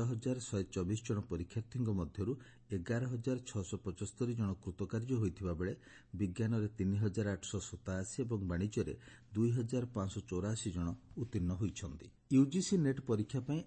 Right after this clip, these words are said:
ଆବେଦନ ସମୟସୀମା ଆସନ୍ତା ସତର ତାରିଖ ଯାଏ ବୃଦ୍ଧି କରାଯାଇଛି। ଏଥିପାଇଁ ପୂର୍ବରୁ ଦଶ ତାରିଖ ଯାଏ ଆବେଦନ ସମୟ ଥିଲା।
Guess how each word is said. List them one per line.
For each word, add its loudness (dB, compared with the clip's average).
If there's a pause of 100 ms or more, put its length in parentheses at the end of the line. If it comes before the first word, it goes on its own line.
ଆବେଦନ 2
ସମୟସୀମା 2
ଆସନ୍ତା -2
ସତର -4
ତାରିଖ -2
ଯାଏ 0
ବୃଦ୍ଧି -2
କରାଯାଇଛି। -4 (460)
ଏଥିପାଇଁ 0
ପୂର୍ବରୁ 0
ଦଶ -2
ତାରିଖ -4
ଯାଏ -2 (360)
ଆବେଦନ 0
ସମୟ -4
ଥିଲା। -4